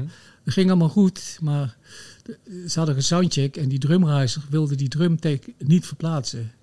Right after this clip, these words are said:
En, eh, ik zeg dat hij dat moest doen, want we hebben nog meer bandjes. Hij stond bijna nog op de plek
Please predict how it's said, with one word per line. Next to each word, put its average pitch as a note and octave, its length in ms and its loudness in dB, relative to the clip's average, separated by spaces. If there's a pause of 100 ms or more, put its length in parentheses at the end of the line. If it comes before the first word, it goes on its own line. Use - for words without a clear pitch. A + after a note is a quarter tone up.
(920)
En, C3+ 480 2
eh, B2+ 240 0 (580)
ik C#3 100 -2
zeg F3 160 -2
dat D#3+ 180 -4
hij C#3 100 -6
dat C3+ 160 -6
moest C3+ 200 -6
doen, E3+ 180 2
want D#3 180 0
we D3+ 80 -2
hebben C3+ 360 0
nog A#2+ 120 -2
meer F3 240 4
bandjes. A#2+ 380 -2
Hij C3+ 100 -4
stond C3 240 -2
bijna C#3 340 2
nog B2+ 340 -4 (380)
op - 160 -8
de - 100 -16
plek C3 420 -2